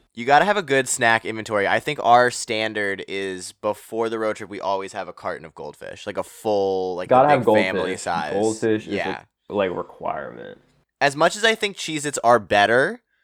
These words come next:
Speaker 1: and I'll stand by that statement, on a road trip, you want something a bit more palatable that's, like, consistent.
Speaker 2: Mm.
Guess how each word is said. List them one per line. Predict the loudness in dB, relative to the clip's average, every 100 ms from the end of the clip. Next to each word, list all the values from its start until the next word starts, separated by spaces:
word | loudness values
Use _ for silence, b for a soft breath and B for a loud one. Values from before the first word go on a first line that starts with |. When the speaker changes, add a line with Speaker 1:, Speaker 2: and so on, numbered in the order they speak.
| _ 0
Speaker 1:
and | 2
I'll | 2
stand | 0 0 2
by | 4 6
that | 6 4
statement, | 0 -2 0 -2 -2 -8 B B 4
on | 6
a | 6
road | 4 4 4
trip, | 2 -2 0
you | 2
want | 2 2
something | 0
a | 0
bit | 2 0
more | 2 -2
palatable | 2 2 4 2 2 2 2
that's, | 0 -2
like, | -4
consistent. | -6 -10 -8 -8 -6 -4 -2 -2 -6
Speaker 2:
Mm. | -10